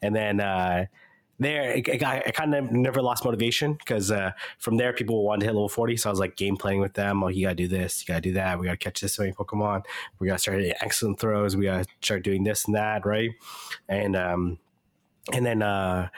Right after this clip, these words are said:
"We gotta, like, evolve this and do this and that kinda stuff," right? And, uh, prioritize this, and then we should be able to hit it on, on these targets. And it kinda just, like,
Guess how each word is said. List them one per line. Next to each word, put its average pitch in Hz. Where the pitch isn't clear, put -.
"We 113
gotta, 107
like, 95
evolve 113
this 131
and 101
do 110
this 113
and 101
that 110
kinda 117
stuff," 127
right? 107
And, 95
uh, 92
prioritize 110
this, 147
and 117
then 101
we 101
should 104
be 107
able 98
to 98
hit 101
it 101
on, 95
on 98
these 110
targets. 143
And 110
it -
kinda 190
just, 156
like, 127